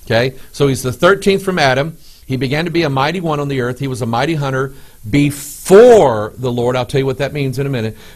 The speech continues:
"Wherefore it is said, even as Nimrod the mighty, even as Nimrod, the mighty hunter before the Lord,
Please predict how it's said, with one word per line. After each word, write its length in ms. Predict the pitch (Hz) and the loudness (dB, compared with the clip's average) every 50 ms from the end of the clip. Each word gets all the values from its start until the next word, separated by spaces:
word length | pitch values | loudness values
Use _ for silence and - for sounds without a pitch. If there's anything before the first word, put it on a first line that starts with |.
| - | -4
"Wherefore 360 | - 123 143 156 - 165 175 185 | 2 2 2 2 2 0 0 0
it 60 | 185 | 0
is 140 | 175 - - | -2 -4 -2
said, 240 | 170 147 143 135 | 0 0 0 0
even 320 | 143 - 147 151 170 190 180 | -2 -4 -4 -2 -2 -2 -2
as 180 | 156 151 127 | -2 -4 -4
Nimrod 360 | 135 165 165 156 151 143 135 127 | -4 -4 -2 -2 -2 -2 -2 -4
the 60 | 127 | -4
mighty, 480 | 123 127 135 143 147 - - 107 110 | -4 -2 -2 -4 -4 -8 -12 -14 -8
even 260 | - 143 160 175 214 214 | -2 -2 0 2 2 2
as 180 | 208 156 135 | 2 -2 -2
Nimrod, 460 | 156 185 175 160 131 120 113 120 120 | -4 -4 -2 -2 -2 -2 -2 -2 -2
the 40 | 123 | -4
mighty 300 | 117 120 120 131 147 156 | -4 -2 -2 -2 -2 -4
hunter 220 | 143 147 139 143 131 | -4 -4 -6 -6 -4
before 320 | 127 135 135 - 123 127 | -6 -6 -4 -4 -4 -2
the 80 | 135 131 | -2 -2
Lord, 280 | 120 110 110 110 107 | -2 -2 -2 -4 -6